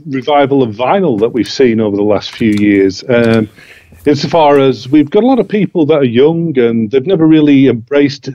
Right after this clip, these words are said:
uh, physical formats and the tangibility of them because they've been brought up on digital and streaming. Then they're seeing things like Stranger Things and Guardians of the Galaxy, putting cassettes there, and then they're seeing artists releasing stuff on cassette and they're going, "Oh,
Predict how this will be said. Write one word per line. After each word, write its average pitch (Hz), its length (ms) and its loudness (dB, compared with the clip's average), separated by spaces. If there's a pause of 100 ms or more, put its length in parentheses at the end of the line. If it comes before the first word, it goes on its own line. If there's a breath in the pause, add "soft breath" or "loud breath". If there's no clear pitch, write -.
(180)
uh, 123 220 0
physical 123 420 -2
formats 143 640 0
and 127 100 -4
the 110 60 -4
tangibility 143 720 0
of 95 140 -2
them 101 260 -4 (380 loud breath)
because 143 240 0
they've 123 100 -2
been 120 120 -4
brought 139 260 0
up 127 120 -10
on 127 120 -2
digital 131 400 -4
and 120 120 -2
streaming. 151 640 0
Then 123 200 -4
they're 113 360 2
seeing 151 340 0
things 135 200 0
like 139 160 0
Stranger 160 480 0
Things 156 640 -2
and 107 340 -2 (260 loud breath)
Guardians 127 400 -2
of 113 60 -10
the 113 80 -6
Galaxy, 135 840 0 (280 soft breath)
putting 151 260 0
cassettes - 500 -4
there, 143 480 0 (240)
and 131 120 -4
then 131 120 -2
they're 123 100 -2
seeing 139 320 0
artists 143 420 -2
releasing 147 360 0
stuff - 260 -4
on 143 120 -2
cassette 165 440 -2
and 160 80 -8
they're 147 80 -6
going, 147 300 2 (300)
"Oh, 359 260 2